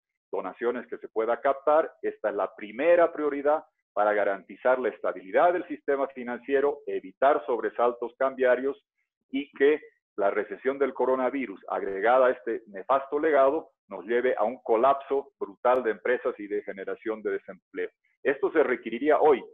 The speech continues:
Este gobierno de transición no lo va a poder hacer. Espero que se regenere la gobernabilidad suficiente para entre Congreso y Ejecutivo, por lo menos, poder hacer el diez a quince por ciento de esto.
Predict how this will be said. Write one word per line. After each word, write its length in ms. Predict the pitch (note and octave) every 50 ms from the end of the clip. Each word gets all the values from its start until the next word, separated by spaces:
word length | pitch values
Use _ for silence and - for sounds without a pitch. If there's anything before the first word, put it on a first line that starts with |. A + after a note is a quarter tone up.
| _ _ _ _ _ -
Este 220 | G#2+ G#2 - B2
gobierno 380 | G#2+ G#2+ G2+ G#2 A2+ A#2+ B2 A#2+
de 60 | A2+
transición 560 | - A2+ G#2+ G2 - F#2+ - - B2+ C3 B2+
no 100 | A2+ A2+
lo 80 | A2+ G#2+
va 100 | G#2+ A2
a 60 | A2
poder 240 | - A#2+ A2+ B2 C3
hacer. 400 | C3+ B2+ - D#3+ E3+ F3+ - - _
Espero 640 | - - - - _ - - C3+ C3+ C3+ D3+ D3 - - _ _ _ _ -
que 80 | - G2
se 160 | - - G2+
regenere 600 | F#2+ G#2 C3+ D3+ D3+ C#3+ C3+ C3 C3 C3+ B2+ B2
la 140 | A2+ A2 G2
gobernabilidad 880 | G2 A2+ D3 D3+ C#3+ C#3+ C#3 B2+ A#2+ A2 A2 G#2+ G2+ G#2 G#2 A#2 A#2 - -
suficiente 680 | - G3 F#3+ F#3+ E3+ - - E3 D3+ D3 - - D#3+ D3+
para 260 | - - G#2+ G#2 G#2
entre 260 | G2 - - G2+ F#2+
Congreso 500 | - G2+ G2 F#2+ G#2 A#2+ C#3 C#3 - C#3+
y 80 | B2+ A2+
Ejecutivo, 640 | G2+ A2 G#2+ - G#2+ - - C3+ C3+ C#3 C#3+ C#3 -
por 200 | D#3 D#3+ D#3 D#3+
lo 100 | D3 C3
menos, 320 | C3 C#3 C#3 D3 D#3 - _ _ _ _ _ _ _ _
poder 300 | - G#2 G#2+ A#2+ B2 A#2+
hacer 320 | A2+ G#2 - B2 A#2+ B2
el 180 | A2+ G2+ G2+ F#2+
diez 260 | G#2+ A#2 B2+ C3+ C3+ B2
a 100 | G#2 -
quince 340 | - - A#2 A#2+ A#2 - A2+
por 220 | - - G2 G2 -
ciento 460 | - A2+ G#2+ G#2+ G#2+ - A2 A2 G2 -
de 160 | G#2 A#2+ B2
esto. 140 | - -